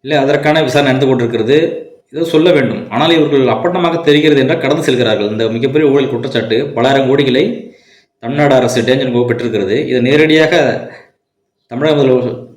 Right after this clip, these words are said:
பெற்றுக்கொள்ள வேண்டாம், டேஞ்சர் மூலமாக தமிழக அரசுகளுக்கு இந்த பெற்றிருக்கிறது என்றால் அவர்களுக்கும் து-, துணை இருக்கிறது அல்லவா? தமிழக அரசு ஒரு,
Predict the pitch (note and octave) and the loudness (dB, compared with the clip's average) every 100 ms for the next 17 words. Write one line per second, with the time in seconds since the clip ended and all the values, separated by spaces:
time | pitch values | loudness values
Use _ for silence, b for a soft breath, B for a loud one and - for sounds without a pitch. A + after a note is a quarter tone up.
0 | _ _ - B2+ C3 B2 A2+ G#2+ A#2+ D#3 | _ _ -16 -6 0 2 2 0 0 -2
1 | B2+ D#3+ E3 D#3+ C3+ B2+ B2 A#2+ A#2+ A#2 | 0 0 0 0 0 0 0 0 0 0
2 | A#2+ C3 C3 A#2+ A2+ A#2 E3 C3+ A#2 G#2+ | 0 0 0 0 -2 0 0 0 0 -2
3 | - - A#2 G#2+ G2 G2 A2+ A#2+ F3 G#3 | -4 -2 0 0 -2 -6 -6 -2 -2 -2
4 | - - A2 D#3+ E3+ E3+ E3 F3 D#3+ C3+ | -8 -6 0 2 4 2 2 -2 -2 -2
5 | D3 D#3 C#3 B2 G#2+ G#2 A2+ G2+ - - | 0 2 2 2 0 -2 -4 -6 -12 -20
6 | _ _ G#2+ C3 E3 D#3+ D3 C3 C3 C3 | _ _ -6 -2 0 2 2 0 -2 -2
7 | C#3+ A#2 A#2+ A#2+ A#2 A#2+ | 0 -2 -2 -2 -4 -8